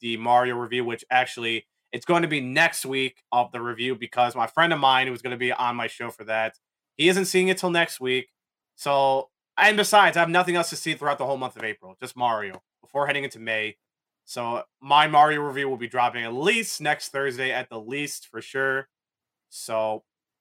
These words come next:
totally a big episode for you guys to check out, especially my Dungeons and Dragons episode also. But the Mario review, you should definitely look into that for sure.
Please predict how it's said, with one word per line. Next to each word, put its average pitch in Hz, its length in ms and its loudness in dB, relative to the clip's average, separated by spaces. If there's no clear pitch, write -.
totally 151 260 0
a - 40 -2
big 135 140 -2
episode 131 280 -2
for 123 80 -10
you 117 80 -6
guys 117 180 -6
to 107 60 -20
check 113 300 -6
out, 113 160 -2
especially 117 360 -10
my 110 80 -8
Dungeons 110 260 -10
and 98 60 -20
Dragons 110 320 -4
episode 107 560 -10
also. 123 360 -2
But 113 160 -14
the 113 60 -12
Mario 135 400 6
review, 131 260 -4
you 123 140 -6
should 110 180 -14
definitely 110 320 -6
look 113 100 -12
into 110 220 -16
that 110 220 -2
for 101 80 -20
sure. 117 480 -6